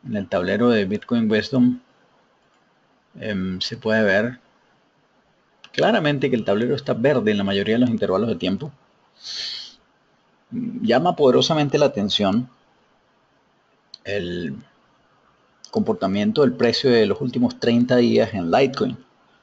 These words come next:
Pueden ver por acá, al nivel de precio que estamos cerrando en este momento, tenemos un cambio de sesenta y ocho, casi sesenta y nueve por ciento en el precio en los últimos treinta días,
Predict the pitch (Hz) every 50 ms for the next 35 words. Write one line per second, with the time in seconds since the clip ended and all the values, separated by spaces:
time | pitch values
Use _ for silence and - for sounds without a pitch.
0 | _ _ _ _ _ _ _ _ _ _ _ _ _ - 110 107 104 104 101 -
1 | 104 95 - - 104 117 120 - - - _ _ _ _ _ _ _ _ _ _
2 | _ _ _ _ _ _ _ _ _ _ _ _ _ _ _ _ _ _ _ _
3 | _ _ _ _ _ _ _ _ _ _ _ - 90 90 92 92 95 98 104 113
4 | 120 123 127 131 127 123 143 127 127 - - 107 - - 113 104 110 117 117 120
5 | 117 123 123 - 135 123 110 107 113 117 120 117 - 127 139 - - - _ _
6 | _ _ _ - - - - - _ _ _ _ _ _ _ _ - 92 92 95
7 | 98 107 117 110 113 117 117 117 - 135 123 120 117 120 123 120 117 107 110 117
8 | 127 - - - _ _ _ _ _ _ _ _ - - - 117 - - 127 113
9 | 107 104 113 104 107 120 131 143 135 127 - 156 143 127 127 139 131 - 147 139
10 | - 123 - - 117 104 101 - 101 98 98 107 131 143 143 139 135 135 113 98
11 | - - - - 127 143 139 127 117 - - 104 104 - - _ _ _ _ _
12 | _ _ - 101 95 98 - - - 123 127 123 - - 120 104 98 113 120 117
13 | 110 107 - - 117 117 110 127 127 160 202 127 104 - - - -